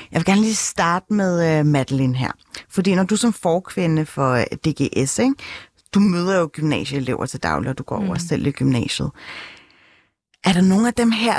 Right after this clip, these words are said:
Speaker 1: der mistrives, og hvor du ligesom kan skelne, at den, de tilhører sådan den højreorienterede, øh, skare eller den venstreorienterede?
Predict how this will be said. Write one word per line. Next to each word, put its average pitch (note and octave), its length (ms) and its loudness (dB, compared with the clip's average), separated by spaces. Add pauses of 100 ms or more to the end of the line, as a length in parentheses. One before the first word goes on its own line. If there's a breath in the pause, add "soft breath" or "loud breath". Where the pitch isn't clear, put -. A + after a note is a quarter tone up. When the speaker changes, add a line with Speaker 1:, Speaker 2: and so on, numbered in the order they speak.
(120)
Speaker 1:
der G3 100 2
mistrives, G#3+ 1040 0
og G3 140 0
hvor F3+ 140 0
du F3+ 120 -2
ligesom F#3+ 280 2
kan F#3 140 -6
skelne, G#3+ 680 2
at F3 100 -6 (280)
den, F#3 280 2 (200)
de F3+ 280 0
tilhører F#3+ 580 0
sådan E3+ 280 -2
den E3 140 0
højreorienterede, F#3 1120 0
øh, D#2+ 320 -2 (160)
skare D#3+ 500 0
eller D#3 220 -2
den D3+ 160 0
venstreorienterede? F3+ 760 -2